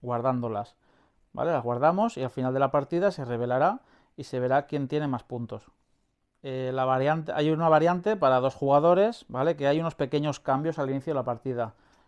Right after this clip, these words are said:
Como os he dicho, de las losetas estas del, que se eligen al principio para tener unos beneficios iniciales, en partidas a dos jugadores, cada jugador elegirá dos. El marcador de mercado empieza cada ronda en el espacio dos de la tabla de mercado y en la,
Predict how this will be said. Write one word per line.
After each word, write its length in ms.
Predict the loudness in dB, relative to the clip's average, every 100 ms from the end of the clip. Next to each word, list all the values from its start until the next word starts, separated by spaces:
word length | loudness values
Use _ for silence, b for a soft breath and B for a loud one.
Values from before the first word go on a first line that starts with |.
| b
Como 360 | -6 -4 0 -2
os 120 | 0
he 60 | 0
dicho, 380 | -2 0 0 2
de 260 | 0 0
las 300 | -2 -2 -2
losetas 400 | -4 -4 -4 -2
estas 340 | -2 -2 -4 -4
del, 480 | -4 -4 -6 -10 -14 -16
que 100 | -10
se 100 | -6
eligen 280 | -4 -2
al 100 | -4
principio 440 | -4 -4 -4 -4 -2
para 180 | -2 -2
tener 160 | -4
unos 180 | -6 -4
beneficios 520 | -4 -4 -6 -8 -6
iniciales, 600 | -6 -2 0 2 0 -4 b b b b
en 120 | -6 -4
partidas 340 | -4 -2 0
a 60 | 4
dos 200 | 2 4
jugadores, 420 | 4 4 4 2
cada 220 | 0 -2
jugador 400 | -2 -2 0 -2
elegirá 440 | -4 -4 -4 -4
dos. 240 | -4 -8 -12
El 160 | -14 -10
marcador 460 | -10 -6 -2 0
de 80 | 0
mercado 640 | 0 2 4 4 2 -4 _ _ -8
empieza 460 | -6 -4 -4 -2
cada 180 | 0 2
ronda 360 | 2 0 -2 -4
en 80 |
el 80 | -4
espacio 420 | -6 -6 -4 -4
dos 320 | -2 0 0 0
de 80 |
la 140 | -4 -2
tabla 240 | -2 0
de 80 | 0
mercado 540 | -2 0 0 0 -2 -10 -12
y 300 | -10 -10 -10 -6
en 300 | -4 -2 0
la, 600 | 0 0 0 -2 -6